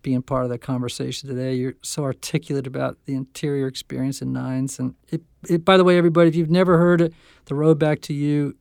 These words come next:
um, episode with Chris, it's one of the best descriptions of, like,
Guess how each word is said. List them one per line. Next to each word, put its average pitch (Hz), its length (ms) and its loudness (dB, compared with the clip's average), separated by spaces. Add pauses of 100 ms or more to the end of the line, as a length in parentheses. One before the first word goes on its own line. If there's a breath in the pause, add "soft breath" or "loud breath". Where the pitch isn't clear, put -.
(120)
um, 135 460 -2
episode 151 500 -2
with 135 200 -6
Chris, 139 360 -6
it's 143 240 -12
one 160 120 0
of 151 60 2
the 135 60 0
best - 540 -2 (440)
descriptions 135 680 -4
of, 131 140 -14
like, 139 80 -6